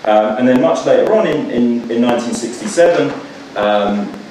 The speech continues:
another kind of take on this question of violence and extremism. Right? He's speaking to an audience at Riverside Church, um, and he says, um, "It's impossible to condemn without hypocrisy the violence of angry young men within America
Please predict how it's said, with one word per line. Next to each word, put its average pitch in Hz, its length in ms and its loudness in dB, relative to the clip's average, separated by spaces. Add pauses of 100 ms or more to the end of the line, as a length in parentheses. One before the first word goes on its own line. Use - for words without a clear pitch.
(760)
another 127 440 4
kind 123 180 -2
of - 80 -8
take 123 240 0
on 113 120 0
this 104 160 -4
question - 340 -4
of 90 80 -6
violence - 500 -4
and 85 140 -8
extremism. 85 640 -8 (260)
Right? - 220 -6
He's 104 120 -10
speaking 113 420 -4
to 107 140 -4
an 104 60 0
audience 110 440 0
at 113 80 -6
Riverside 101 480 2
Church, - 380 2 (600)
um, 104 240 2
and 117 100 0
he 113 60 -2
says, 117 580 0
um, 101 580 0 (680)
"It's 123 220 0
impossible 143 640 0
to 127 180 -6
condemn 123 360 2
without 110 380 0
hypocrisy 107 580 -2
the 90 80 -6
violence 98 540 0
of 92 180 -8
angry 110 360 -2
young 98 240 0
men 98 240 -2
within 90 180 -4
America - 720 -2